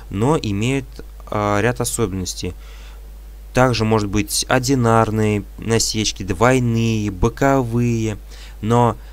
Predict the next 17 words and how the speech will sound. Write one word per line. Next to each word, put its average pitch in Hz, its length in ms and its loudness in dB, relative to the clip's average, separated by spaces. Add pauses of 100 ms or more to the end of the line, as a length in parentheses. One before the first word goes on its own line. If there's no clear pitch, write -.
(140)
разница 117 560 2
между 107 640 0 (720)
этим 110 380 0
и 98 40 0
предыдущим, 104 520 0
то, 110 160 0
что - 260 -2 (100)
шаг - 540 2 (560)
между 101 720 0 (380)
первой 117 280 4
насечкой 95 420 -2
и - 20 -8
второй 143 360 2 (300)
такой 117 280 2
более 117 400 8
учащенный, 101 760 2 (140)
их - 260 -6